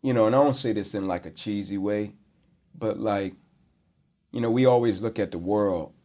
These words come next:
all of us, right? And when something happens, right, like, you see the mass shootings that happen or whatever the case may be,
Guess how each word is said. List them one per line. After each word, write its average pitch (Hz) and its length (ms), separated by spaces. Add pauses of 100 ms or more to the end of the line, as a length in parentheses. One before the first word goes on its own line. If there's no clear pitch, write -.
(240)
all 107 220
of 90 120
us, 87 240
right? 87 300
And 82 360
when 87 120
something 104 420
happens, 85 520
right, 78 280
like, 73 280
you 87 80
see 92 320
the 76 180 (720)
mass 90 340
shootings 90 600
that 76 140
happen 80 460
or 76 140
whatever 127 360
the 90 60
case 87 300
may 78 140
be, 71 320